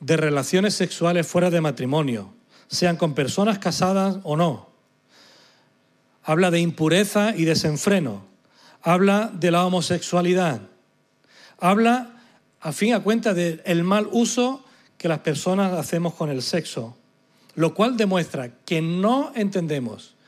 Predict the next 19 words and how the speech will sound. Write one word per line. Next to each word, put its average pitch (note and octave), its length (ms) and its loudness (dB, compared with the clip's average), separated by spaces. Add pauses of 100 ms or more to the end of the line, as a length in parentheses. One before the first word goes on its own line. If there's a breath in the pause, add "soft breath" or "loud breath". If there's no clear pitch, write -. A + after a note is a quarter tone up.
(160 soft breath)
si D#3+ 200 -4
practicamos E3+ 840 -2 (220 soft breath)
estas E3 360 -2
cosas, A#2 480 -10 (280 loud breath)
si - 120 -8
estamos G3+ 300 0
viviendo F#3+ 340 0
en F3+ 80 -2
adulterio, B2+ 640 -4 (280 loud breath)
si - 160 -8
somos F#3+ 280 0
infieles F3 420 0
a D#3+ 80 -2
nuestros D3+ 340 -4
esposos F3+ 420 -2
y E3+ 40 0
a E3+ 60 0
nuestras D#3+ 320 -2
esposas, B2 560 -4